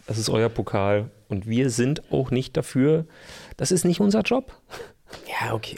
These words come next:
Speaker 2: Aber im Endeffekt ist, also das,
Speaker 1: Mich
Speaker 2: als,
Speaker 1: ärgert's
Speaker 2: als Messi
Speaker 1: extrem.
Speaker 2: wär ich, wär ich angepisst, aber im Endeffekt wird's ihm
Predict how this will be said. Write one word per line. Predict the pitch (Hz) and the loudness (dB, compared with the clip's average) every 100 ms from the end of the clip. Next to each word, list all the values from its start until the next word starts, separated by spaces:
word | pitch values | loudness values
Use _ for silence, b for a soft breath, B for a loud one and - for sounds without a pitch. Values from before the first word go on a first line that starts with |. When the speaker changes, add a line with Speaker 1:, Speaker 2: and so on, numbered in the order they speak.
| - | 0
Speaker 2:
Aber | 151 135 | 2 4
im | |
Endeffekt | 143 143 135 131 | 2 2 0 0
ist, | 98 107 | 0 0
also | 104 120 101 | 0 0 0
das, | 110 - - - - - _ B B B B B | -2 -2 -10 -16 -20 -20 _ B B B B B
Speaker 1:
Mich | 120 | 2
Speaker 2:
als, | - 113 | 4 6
Speaker 1:
ärgert's | 123 | 6
Speaker 2:
als | 127 - | 4 4
Messi | 123 147 156 92 151 | 4 4 4 4 4
Speaker 1:
extrem. | 151 113 | 2 2
Speaker 2:
wär | 131 131 | 4 4
ich, | 120 117 | 2 0
wär | 127 127 | 4 4
ich | 123 - | 2 -2
angepisst, | 117 147 139 139 127 117 | 0 0 0 0 0 0
aber | 117 | 2
im | 110 | 2
Endeffekt | 113 110 110 104 110 | 0 -2 -4 -4 -4
wird's | 110 - | -4 -2
ihm | 107 101 98 101 | -4 -4 -4 -8